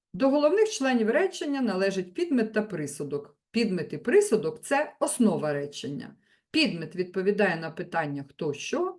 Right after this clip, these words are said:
та підкреслюється однією рискою. Присудок відповідає на питання «що робить» та підкреслюється двома рисками.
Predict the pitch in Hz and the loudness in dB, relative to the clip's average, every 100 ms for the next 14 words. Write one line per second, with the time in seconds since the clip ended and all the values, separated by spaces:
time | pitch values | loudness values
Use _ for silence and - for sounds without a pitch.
0 | _ 302 302 - 302 302 294 269 247 269 | _ -4 -4 -2 0 0 0 -6 -2 -4
1 | 240 254 262 254 247 240 - - 214 214 | 0 -2 -2 -2 -2 -2 -4 0 0 0
2 | - - _ _ 160 147 196 202 262 349 | -8 -20 _ _ -6 -4 -4 -4 -4 -6
3 | 339 349 339 277 311 294 285 254 254 254 | -6 -4 -2 2 2 2 0 -2 -4 -2
4 | 247 233 247 - - 427 285 214 190 180 | 0 -2 -8 -14 2 4 6 4 4 -4
5 | - _ 320 392 226 - 214 247 226 214 | -8 _ -2 0 -4 -2 0 0 0 0
6 | 196 170 170 156 135 131 - - - - | -2 -8 -8 -6 -6 -6 -10 -12 -10 -10